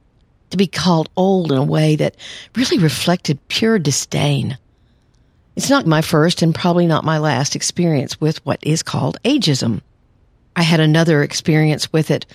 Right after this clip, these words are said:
oh, probably a year or two ago. A doctor's office had told me that I needed to fill out a form online. Well, now I've been online for six or seven years in a pretty complete way. So I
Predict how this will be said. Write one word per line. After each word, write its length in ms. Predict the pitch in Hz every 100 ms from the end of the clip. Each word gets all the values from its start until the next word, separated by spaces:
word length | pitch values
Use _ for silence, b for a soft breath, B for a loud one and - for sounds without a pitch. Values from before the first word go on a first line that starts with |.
| B B B _
oh, 200 | 233 233
probably 680 | 214 170 165 156 151 151 143
a 40 |
year 300 | 143 147 160
or 100 | 139
two 340 | 131 - 196 165
ago. 380 | 147 135 135 147
A 60 |
doctor's 400 | 143 156 170 165
office 320 | 135 - 151
had 140 | - 147
told 260 | 160 156
me 200 | 147 143 B B B B
that 100 | 226
I 60 | 226
needed 300 | 196 175 175
to 60 | 180
fill 200 | 147 143
out 140 | 143
a 40 |
form 280 | - 143 143
online. 500 | 147 165 220 196 139
Well, 140 | 131 139
now 200 | 151 180
I've 140 | 226
been 160 | 202 175
online 440 | 139 135 135 135
for 160 | - 151
six 280 | 165 -
or 60 | 226
seven 340 | - 208 170
years 300 | 170 185 175
in 100 | 156
a 80 | 151 - _ _
pretty 420 | 302 294 208 160 B B B B B B
complete 420 | 202 185 208 180
way. 280 | 165 175 156
So 220 | 151 160
I 220 | 156 160